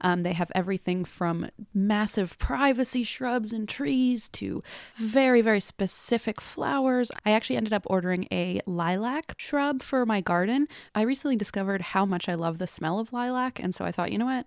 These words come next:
Perfect chance. Why don't I get some lilac growing in my yard? I think it's gonna smell beautiful."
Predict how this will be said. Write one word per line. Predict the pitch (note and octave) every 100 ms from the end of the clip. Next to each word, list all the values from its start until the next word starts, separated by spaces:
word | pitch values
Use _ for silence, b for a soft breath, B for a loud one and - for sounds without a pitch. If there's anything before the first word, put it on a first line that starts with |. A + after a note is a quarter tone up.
| -
Perfect | C#4 C#4+ C#4+
chance. | D#4 F3 -
Why | F#3
don't | G#3+
I | A3
get | G#3+
some | - G3+
lilac | G#3 A3+ F#3 -
growing | - E3+
in | E3
my | E3
yard? | D#3+ D3+ -
I |
think | - F#3
it's | -
gonna | F3+
smell | E3 - F3+ G3+
beautiful." | A3 F3+ - E3+